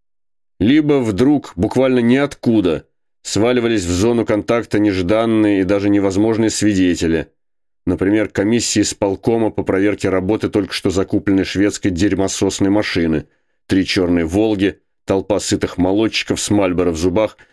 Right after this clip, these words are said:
и мигающий тридцатью лампочками заграничный агрегат со всеми своими кишками и насосами. Либо наоборот, всё вполне тихо, мирно, но объект в точке рандеву не появляется.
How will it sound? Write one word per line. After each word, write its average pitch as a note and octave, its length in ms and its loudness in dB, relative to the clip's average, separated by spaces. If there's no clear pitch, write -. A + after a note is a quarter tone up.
и - 80 0
мигающий G2 720 0
тридцатью G2+ 680 -2
лампочками G2 580 0
заграничный G2 680 0
агрегат F#2+ 460 0
со F#2+ 140 -2
всеми G#2+ 260 2
своими G2 360 2
кишками F2+ 600 -2
и - 20 2
насосами. E2 640 -2
Либо D#3 240 2
наоборот, E3 480 2
всё - 180 0
вполне G2+ 380 0
тихо, A2+ 280 -4
мирно, A2 500 0
но B2 220 2
объект B2+ 500 0
в - 100 -18
точке C3+ 440 0
рандеву A#2+ 460 0
не D#3+ 160 4
появляется. E2+ 840 0